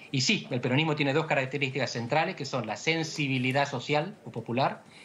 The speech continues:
y la vocación por el poder. El radicalismo había perdido esta vocación por el poder que recupera a partir del olfato, del hambre de poder de Macri. Y esto me lleva a la segunda parte, si Macri es reaccionario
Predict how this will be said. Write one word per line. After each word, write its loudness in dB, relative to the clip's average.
y -2
la 4
vocación 2
por 0
el 0
poder. -4
El 0
radicalismo 4
había 4
perdido 2
esta -2
vocación -2
por 0
el 0
poder 0
que 2
recupera 2
a -4
partir 2
del 2
olfato, 0
del 0
hambre 0
de -8
poder 0
de 2
Macri. -6
Y -10
esto -6
me 2
lleva 2
a 2
la 0
segunda -2
parte, 0
si -4
Macri 2
es -2
reaccionario -2